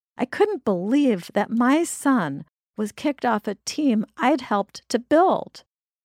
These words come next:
He goes on to say, "For the next couple of years, I couldn't even think of that other coach without becoming so angry that my blood pressure spiked. When I saw him at games throughout the season,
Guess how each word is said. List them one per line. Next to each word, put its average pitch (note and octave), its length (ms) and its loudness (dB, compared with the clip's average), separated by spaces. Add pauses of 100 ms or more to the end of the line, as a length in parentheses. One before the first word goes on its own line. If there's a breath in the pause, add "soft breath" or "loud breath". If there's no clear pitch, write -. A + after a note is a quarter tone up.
(320)
He A3+ 140 -6
goes C4 260 4
on A#3 180 6
to G#3+ 120 -4
say, F#3 400 -2
"For G#3 80 0
the G3 100 -2
next C4+ 280 4
couple A3+ 300 -2
of F#3 120 -2
years, F3+ 280 -2
I G#3 80 -4
couldn't E4 360 0
even G3 280 2
think G#3 400 -4
of E3 120 -6
that C#3+ 180 -2
other E3 220 -2
coach - 500 -8 (180)
without E3+ 320 0
becoming E3 440 -6
so A3+ 400 -2 (100)
angry F3+ 340 -4
that D3+ 180 -6
my D3 180 -8 (100)
blood E3 320 0
pressure C3+ 400 -8
spiked. - 640 -10 (640)
When G#3 160 0
I G#3 100 4
saw G#3 280 2
him G#3 100 2
at - 160 -4
games G3 420 0
throughout E3+ 400 0
the E3+ 80 -6
season, G3 560 -2